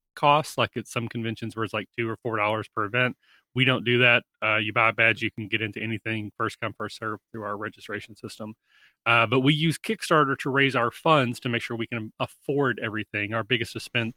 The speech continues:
expense is our venue. Uh, it's about nine to ten thousand dollars every year, depending on exactly what setup we use. Uh, so we're gonna launch a Kickstarter on March twenty-first, which is a Thursday, not a Tuesday. And it runs for about a month, it's like,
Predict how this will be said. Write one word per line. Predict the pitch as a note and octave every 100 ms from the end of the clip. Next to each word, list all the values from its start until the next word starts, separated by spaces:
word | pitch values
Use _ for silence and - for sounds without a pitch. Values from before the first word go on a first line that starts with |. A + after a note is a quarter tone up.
| -
expense | B2 - C3 -
is | A2+
our | G#2+
venue. | G2+ A#2+ A#2 G#2+ G#2 G#2 - _ _ _
Uh, | A2 G#2+
it's | -
about | A#2+ - - A#2 A2
nine | A2+ A#2
to | A2
ten | - A#2
thousand | A2 A2 A2
dollars | G2+ G#2 G#2 G#2 - -
every | A2 G#2+
year, | G#2
depending | G#2 - G#2+
on | G#2+ G#2+ G2+ F#2 _ _ _ _
exactly | A#2+ G#2 A2 -
what | G#2+ G2+ -
setup | A#2+ G#2+ -
we | G#2+
use. | G#2 G#2 G2+ - _ _ _ _
Uh, | G#2+
so | A2 D3+
we're | D3+
gonna | E3+
launch | D#3 E3 D3+
a |
Kickstarter | - D#3+ - D#3+ D#3 D#3
on | A#2 A2+
March | A#2+ C#3 D#3 - -
twenty-first, | - C#3+ B2 - _ - E3 A3 -
which | C3
is | A2
a | A#2 -
Thursday, | B2+ C3 D#3+ D#3
not | B2
a | A2 -
Tuesday. | D3 A3 C4+ E4 - _ _ _ _ -
And | A#2+ B2 B2 A#2+
it | B2
runs | B2+ C3 B2+ -
for | C3 B2
about | A2+ A#2+ B2+
a |
month, | A#2 A#2 -
it's | -
like, | G2+